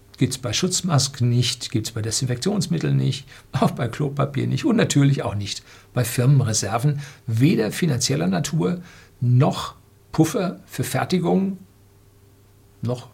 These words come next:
Puffer für Auslieferungslager. Alles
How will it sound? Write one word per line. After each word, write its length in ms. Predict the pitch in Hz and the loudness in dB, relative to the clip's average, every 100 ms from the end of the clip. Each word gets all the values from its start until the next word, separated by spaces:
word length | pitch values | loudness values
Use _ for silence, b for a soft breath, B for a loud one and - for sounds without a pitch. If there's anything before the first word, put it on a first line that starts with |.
| - | 0
Puffer 520 | 156 - 180 170 - | 0 2 -2 -2 -8
für 200 | - - | -10 -6
Auslieferungslager. 1080 | 120 135 180 180 175 160 156 131 147 175 180 - _ _ _ _ - | -4 0 0 0 0 0 0 0 0 0 -4 -10 _ _ _ _ -6
Alles 500 | 143 180 151 - | -2 0 2 0